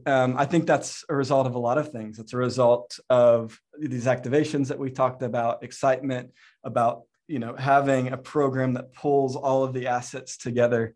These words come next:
Um, it's about merchandising properly. It's about making sure that there's a dedicated, uh, you know, uh, rep from the beverage company walking the terminals, making sure that the concessionaires know if there's any out of, out of stocks coming their way, or,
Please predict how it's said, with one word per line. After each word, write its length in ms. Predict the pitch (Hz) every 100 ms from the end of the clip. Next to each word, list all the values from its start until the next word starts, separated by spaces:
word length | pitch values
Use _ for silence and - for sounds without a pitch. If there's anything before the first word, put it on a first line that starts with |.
| _ - _ _ -
Um, 580 | 120 120 117 117 - - _
it's 160 | 135 -
about 240 | 127 123
merchandising 680 | 135 139 135 131 127 120 120
properly. 600 | 120 120 - 120 117 117
It's 160 | 117 123
about 200 | 117 131
making 260 | 123 127
sure 240 | 120 127 120
that 180 | 117 120
there's 340 | 113 113 - -
a 80 | 123
dedicated, 760 | 139 135 131 135 127 127 123 - _ _ _ 73
uh, 460 | 69 67 67 65 65
you 120 | 69
know, 180 | 67 65 67
uh, 260 | 69 135 -
rep 280 | 139 143
from 160 | - 135
the 60 | 127
beverage 360 | 131 131 131
company 360 | 135 120 127 120
walking 420 | 120 127 131 131
the 80 | 127
terminals, 580 | 131 123 123 123 120 123
making 260 | 123 131
sure 280 | 127 131 123
that 160 | 117 127
the 80 |
concessionaires 560 | 127 107 131 131 120 120
know 300 | 120 123 120
if 100 | 110
there's 180 | - - - - 131
any 160 | 131
out 160 | 120 127
of, 140 | 131 131 _ _ _ _ -
out 160 | 113 117
of 320 | 110 - 113
stocks 360 | - 127 123 -
coming 260 | 135 123 120
their 140 | 117
way, 360 | 117 117 117 117
or, 160 | 113